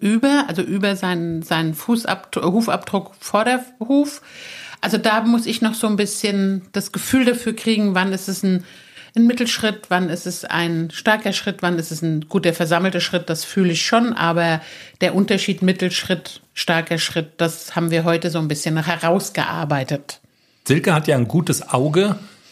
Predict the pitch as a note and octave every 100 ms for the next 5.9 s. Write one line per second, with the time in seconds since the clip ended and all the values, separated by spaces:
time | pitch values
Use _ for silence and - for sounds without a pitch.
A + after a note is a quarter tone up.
0 | _ _ _ _ D#3+ - - D3 - -
1 | D#3 D3+ D3 - - D3 C3 C3 B2+ -
2 | C3+ - C3 A#2 A2 G2+ G2+ - A#2 G#2+
3 | A#2 - - _ - F#3 - - - -
4 | - C#4 C#4 - G3+ F3+ F3 F#3 G3+ A3
5 | D4 F#4+ - - F3+ A3+ C#4+ D#4+